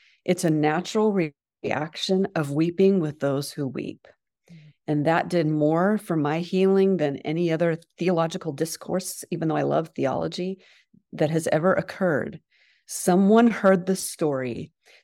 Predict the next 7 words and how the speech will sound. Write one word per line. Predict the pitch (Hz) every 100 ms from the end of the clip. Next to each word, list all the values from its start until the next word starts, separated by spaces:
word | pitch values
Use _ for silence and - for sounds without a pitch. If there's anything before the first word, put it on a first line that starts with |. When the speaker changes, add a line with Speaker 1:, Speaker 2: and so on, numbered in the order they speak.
| -
Speaker 1:
They | 175
had | 175 180 175
an | 170
emotional | 165 156 160 208 - - 214 208
reaction | 175 - 147 - - 147 131 107
to | - 135
it. | 127 -